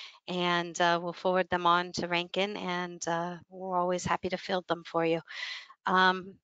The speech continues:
again, Rankin, thank you so much for an informative presentation. And thank you, everybody, for joining us today. I guess this will conclude today's webinar. Um,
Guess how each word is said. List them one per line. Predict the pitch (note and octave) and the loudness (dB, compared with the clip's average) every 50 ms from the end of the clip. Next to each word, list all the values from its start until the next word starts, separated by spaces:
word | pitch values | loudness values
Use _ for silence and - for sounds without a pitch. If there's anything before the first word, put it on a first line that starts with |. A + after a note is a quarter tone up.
| _ _ - | _ _ -6
again, | G#3 G3+ G3 G3 G#3 A3 A3 | 0 2 2 2 2 2 2
Rankin, | G#3 G#3 G#3+ G3+ A3+ G#3+ G#3 | 2 2 2 2 -2 0 2
thank | - G#3 G3+ G3+ - | 2 2 2 2 0
you | G#3+ G3 | -2 0
so | - - A3 G#3 | 2 2 2 4
much | G3+ F#3+ G3 G3+ - - - - | 4 4 2 2 2 0 0 -2
for | - A3 G#3 G3 G3+ G3+ G3 | -4 -4 -2 0 0 0 -2
an | G3 G3 F#3+ F#3+ | -2 -2 -2 -2
informative | F#3+ F#3+ F#3+ - - G3 F#3+ G3 G3 G3+ G3+ - - | -4 -4 -4 -2 -2 0 0 2 0 0 -2 -2 -2
presentation. | - F#3 F#3 F3 F#3 F#3 - - F3+ F3+ F3 - - G3+ G#3 A3+ B3+ C4+ - _ - - - - - - _ _ - | -2 -2 0 0 -2 -6 -4 -2 0 0 2 2 2 0 0 -2 -4 -8 -14 _ -18 -16 -16 -16 -16 -20 _ _ -4
And | F3+ F#3 F3+ F3+ F3+ F3 F3 - - - _ - | 0 2 2 4 2 2 -2 -6 -10 -4 _ 0
thank | A3 A#3 A3+ - | 0 2 2 4
you, | A#3 G#3 | 4 4
everybody, | G3 G3 G3+ F#3 F#3+ F#3+ F#3+ F#3 | 6 6 4 4 4 2 2 0
for | - - G3+ F3+ | -2 -4 -4 -4
joining | - - G3+ F3+ F#3+ G3 G#3 G3+ G3 F#3 E3+ | -2 0 2 2 4 4 4 2 2 2 0
us | E3 F3 F#3+ - - - - - _ _ _ - | 0 0 -2 -4 -8 -10 -12 -14 _ _ _ -14
today. | - - F3 - E3 D#3+ D#3 E3 G3+ C4+ D#4 _ _ _ - - - _ _ - | -10 -6 -2 2 2 4 4 2 0 -2 -4 _ _ _ -20 -20 -20 _ _ -10
I | - | -4
guess | - F#3 G3 F#3+ - - | 0 0 0 0 -2 -4
this | - G3+ G3 - | -4 -4 -2 0
will | G3+ G3+ | 0 0
conclude | - - G#3+ G3+ F3+ - - G#3+ C4 C#4+ B3 - | 0 -2 -4 -4 -4 -4 -2 0 0 0 0 -2
today's | - - F#3 F3 E3 E3 E3 - - - | -4 -2 2 4 4 4 4 2 -2 -6
webinar. | - F3+ E3+ D#3+ - D#3+ D#3+ D#3 D#3 E3+ G#3+ C#4 - _ _ _ | -2 0 0 0 0 0 0 2 2 2 2 0 -2 _ _ _
Um, | - F3 F3 E3 E3 E3 D#3+ D#3+ E3 F3 F#3 | 0 2 2 4 4 2 2 0 -4 -8 -14